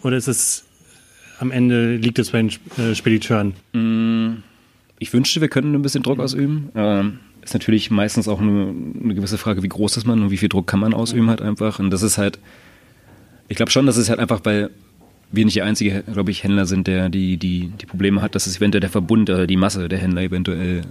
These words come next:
Speaker 2: äh, schafft, eventuell dazu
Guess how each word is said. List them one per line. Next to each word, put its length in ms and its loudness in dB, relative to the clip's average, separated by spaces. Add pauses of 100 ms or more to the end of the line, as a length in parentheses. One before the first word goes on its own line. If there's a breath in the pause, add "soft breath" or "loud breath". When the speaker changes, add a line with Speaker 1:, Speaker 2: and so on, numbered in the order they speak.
Speaker 2:
äh, 380 0 (1500)
schafft, 300 -2
eventuell 440 2
dazu 600 -2